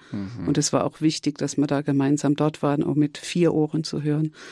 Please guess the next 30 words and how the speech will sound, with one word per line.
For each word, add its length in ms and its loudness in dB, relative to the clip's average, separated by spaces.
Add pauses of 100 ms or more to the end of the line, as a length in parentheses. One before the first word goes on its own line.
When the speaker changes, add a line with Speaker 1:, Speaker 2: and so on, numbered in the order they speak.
(180)
Speaker 2:
was 160 -2
die 100 0
Ärzte 340 -2
sagen. 480 0
Speaker 1:
Und 400 2
in 140 0
dem 160 4
Fall 260 2
Erziehung, 640 0
Hausmann 840 2
und, 360 -12
äh, 320 -2 (180)
Familie 560 4
zu 200 -4
leben, 360 -2
war 460 0
dann 200 -2
Fulltime-Job? 680 -2 (600)
Speaker 2:
Ja, 160 4 (500)
also 280 -2
vierundzwanzig 800 0
Stunden. 500 2
Also 260 -2
sicher 340 2
konnte 320 2
man 160 2
ihn 400 2
mal 280 2
hinlegen 720 4
und 560 -4